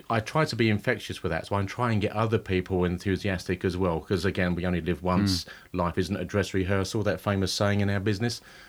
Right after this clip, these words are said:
Speaker 1: And we get one go at this life, and I tend to live it. And again, from that very young age, that was my drive. I just
Speaker 2: So,
Speaker 1: wanted
Speaker 2: so
Speaker 1: to
Speaker 2: it
Speaker 1: make
Speaker 2: would
Speaker 1: the
Speaker 2: be
Speaker 1: most
Speaker 2: fair
Speaker 1: of it.
Speaker 2: to say, Gary, that behind every successful man is thirty-one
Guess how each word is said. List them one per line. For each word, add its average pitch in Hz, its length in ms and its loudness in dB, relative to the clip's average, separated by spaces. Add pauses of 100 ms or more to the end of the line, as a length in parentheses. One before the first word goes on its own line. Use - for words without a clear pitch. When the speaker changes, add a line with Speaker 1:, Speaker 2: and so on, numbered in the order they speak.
(120)
Speaker 1:
And 107 120 2
we 117 80 2
get 127 160 0
one 113 240 4
go 95 220 4
at 90 100 -2
this 85 180 -4
life, 87 280 -2
and 95 100 0
I 90 60 0
tend 95 240 -2
to 95 80 -2
live 87 180 2
it. 90 240 0
And 95 140 -2
again, 85 300 0 (760)
from 98 200 2
that 98 120 2
very 98 300 2
young 95 220 4
age, 92 280 0
that 90 220 -4
was 87 180 -2
my 87 180 0
drive. 80 480 -2 (160)
I 87 40 -4
just 87 100 -2
Speaker 2:
So, 127 100 6
Speaker 1:
wanted 92 240 2
Speaker 2:
so 127 100 6
Speaker 1:
to - 20 8
Speaker 2:
it - 0 -
Speaker 1:
make 120 60 6
Speaker 2:
would - 80 0
Speaker 1:
the - 20 4
Speaker 2:
be 123 60 6
Speaker 1:
most - 100 2
Speaker 2:
fair 123 140 8
Speaker 1:
of - 20 2
it. - 60 0
Speaker 2:
to 110 80 2
say, 104 200 2
Gary, 95 300 2
that 95 360 0
behind 107 300 4
every 104 200 4
successful - 460 0
man 98 280 4
is 92 100 0
thirty-one 101 720 4